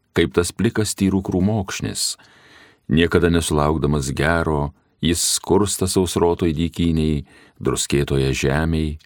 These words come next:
kur niekas negali gyventi.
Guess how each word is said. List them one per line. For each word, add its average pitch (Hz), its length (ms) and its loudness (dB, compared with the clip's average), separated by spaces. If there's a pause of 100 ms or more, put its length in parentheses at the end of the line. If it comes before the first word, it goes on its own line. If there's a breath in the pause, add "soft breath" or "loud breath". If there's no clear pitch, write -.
(380)
kur 82 160 4
niekas 95 480 0
negali 87 480 0
gyventi. 87 720 -4